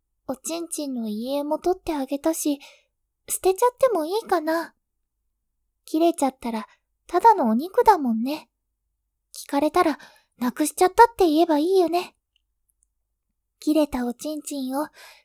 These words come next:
ティッシュに包んで、ゴミ箱にポイッと。うん。これでいいかな。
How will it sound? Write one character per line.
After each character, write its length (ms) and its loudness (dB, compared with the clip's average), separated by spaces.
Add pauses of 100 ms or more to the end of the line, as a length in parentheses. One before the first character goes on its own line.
(140)
テ 80 0
ィ 20 4
ッ 40 4
シ 220 -6
ュ 20 -6
に 160 -10
包 420 -12
ん 140 -12
で、 240 -12 (360)
ゴ 120 -8
ミ 200 -6
箱 320 -4
に 200 -10 (300)
ポ 100 4
イ 40 4
ッ 40 -14 (460)
と。 80 -12 (1400)
う 200 -6
ん。 60 -20 (1000)
こ 120 -6
れ 140 -4
で 140 -2
い 120 4
い 60 -2
か 180 -2
な。 320 -4